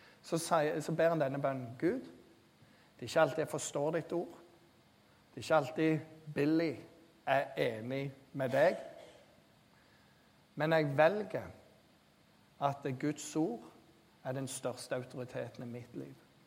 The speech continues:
Og jeg underkaster meg det i lydighet."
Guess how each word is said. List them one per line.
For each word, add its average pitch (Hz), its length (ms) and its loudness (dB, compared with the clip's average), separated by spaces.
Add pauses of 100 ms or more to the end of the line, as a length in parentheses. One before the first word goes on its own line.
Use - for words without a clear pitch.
(400)
Og 131 60 -6
jeg 135 220 -6
underkaster 143 720 -6
meg 120 300 -6
det 120 220 -8 (320)
i 131 100 -6
lydighet." 120 760 -8